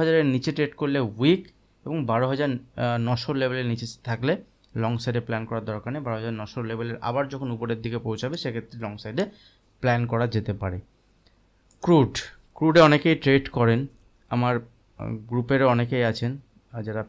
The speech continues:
প্রাইভেট গ্রুপ, সেখানেও অনেকেই আছেন ক্রুডের ট্রেড করেন এবং সেখানে সবসময় মোটামুটি একটা আপডেট আমি দিতে থাকি। ঠিক আছে, ক্রুডের মোটামুটি লেভেল শেয়ার করি। আপনাদের সঙ্গে আমি শেয়ার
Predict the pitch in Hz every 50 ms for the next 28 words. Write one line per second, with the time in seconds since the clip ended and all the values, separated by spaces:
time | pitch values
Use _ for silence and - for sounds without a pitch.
0 | _ - 110 113 107 113 110 - - 117 113 113 - - - 110 107 110 110 113
1 | 113 110 110 110 110 117 110 107 104 107 110 - - 113 107 113 110 - - 147
2 | - 123 131 160 156 - 143 135 143 147 151 147 - - _ _ _ _ _ -
3 | - 139 123 - - 151 139 127 120 120 127 127 123 135 127 123 - - - 110
4 | 104 107 117 120 127 127 123 120 107 113 113 113 123 113 107 101 92 92 92 92
5 | - _ _ _ _ _ _ _ _ _ _ _ _ _ _ _ _ _ _ _
6 | _ - - 139 131 131 107 104 - - - 120 113 117 127 123 113 117 - -
7 | _ _ _ _ _ - 113 120 123 120 113 120 117 110 110 110 117 110 113 -
8 | 117 110 107 107 113 113 135 131 117 117 120 113 110 110 - 117 117 117 117 117
9 | 113 - - - 120 117 120